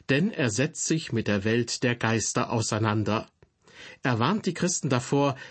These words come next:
jedem Menschen zu glauben, der zum Beispiel behauptet, ebenfalls ein Kind Gottes zu sein.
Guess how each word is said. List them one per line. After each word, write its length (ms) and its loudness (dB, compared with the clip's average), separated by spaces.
jedem 460 0
Menschen 380 0
zu 180 -2
glauben, 640 0
der 200 2
zum 240 -2
Beispiel 460 0
behauptet, 680 0
ebenfalls 640 0
ein 200 0
Kind 280 -4
Gottes 400 -2
zu 200 -2
sein. 400 -2